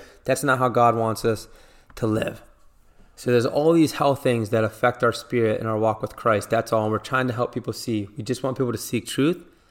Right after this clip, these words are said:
'cause then they'll be set free. Deception. Let me talk about that real quick. People don't realize.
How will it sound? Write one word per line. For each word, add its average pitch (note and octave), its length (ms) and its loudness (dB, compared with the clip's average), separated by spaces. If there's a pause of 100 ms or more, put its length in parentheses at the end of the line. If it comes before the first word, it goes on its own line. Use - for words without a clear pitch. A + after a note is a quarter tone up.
(420)
'cause G#2+ 180 -10
then A2+ 140 2
they'll A2+ 100 0
be A2 140 -4
set A2 400 0 (120)
free. G#2+ 440 -2 (1120)
Deception. A2 680 2
Let A2+ 80 -4
me A#2+ 80 -2
talk B2 180 4
about A#2 200 2
that A#2+ 180 4
real A2+ 120 4
quick. G#2 300 0
People B2+ 220 -2
don't B2+ 180 0
realize. A#2 520 2